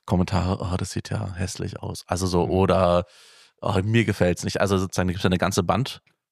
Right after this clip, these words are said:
Speaker 1: Bandbreite,
Speaker 2: Mhm.
Speaker 1: aber wie das alles miteinander zusammenhängt eigentlich und was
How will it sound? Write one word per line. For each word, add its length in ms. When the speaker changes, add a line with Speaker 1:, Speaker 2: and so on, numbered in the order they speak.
Speaker 1:
Bandbreite, 720
Speaker 2:
Mhm. 60
Speaker 1:
aber 220
wie 120
das 140
alles 280
miteinander 560
zusammenhängt 880
eigentlich 540
und 180
was 300